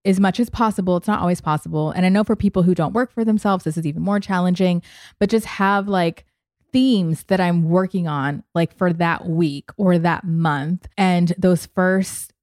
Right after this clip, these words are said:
three or four uninterrupted hours, like, closing down my email, taking my phone out of my room, and just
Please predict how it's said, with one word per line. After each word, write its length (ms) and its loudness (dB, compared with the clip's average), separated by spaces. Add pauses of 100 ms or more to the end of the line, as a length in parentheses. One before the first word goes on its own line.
(320)
three 300 4
or 80 0
four 280 0
uninterrupted 520 0
hours, 540 0 (720)
like, 240 0
closing 420 2
down 180 2
my 140 2
email, 640 2
taking 360 0
my 140 0
phone 240 0
out 200 -2
of 40 2
my 120 2
room, 520 0
and 200 2
just 200 0